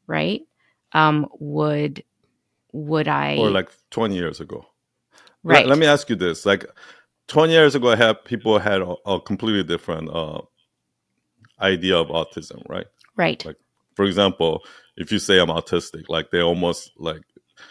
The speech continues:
Speaker 2: um, correlate it with, like, Down syndrome or some sort of,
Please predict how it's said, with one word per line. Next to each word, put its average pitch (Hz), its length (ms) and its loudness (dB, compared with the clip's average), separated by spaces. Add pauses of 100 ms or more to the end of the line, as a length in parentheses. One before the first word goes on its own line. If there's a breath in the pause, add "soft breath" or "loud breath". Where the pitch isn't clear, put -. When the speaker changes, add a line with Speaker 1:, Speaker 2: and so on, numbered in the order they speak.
(420 soft breath)
Speaker 2:
um, 82 460 -6 (1040)
correlate 101 540 4
it 87 60 -4
with, 78 160 -4
like, 78 240 -8
Down 78 200 -2
syndrome 78 520 -8
or 78 100 -8
some 80 220 -10
sort 82 180 -8
of, 80 140 -8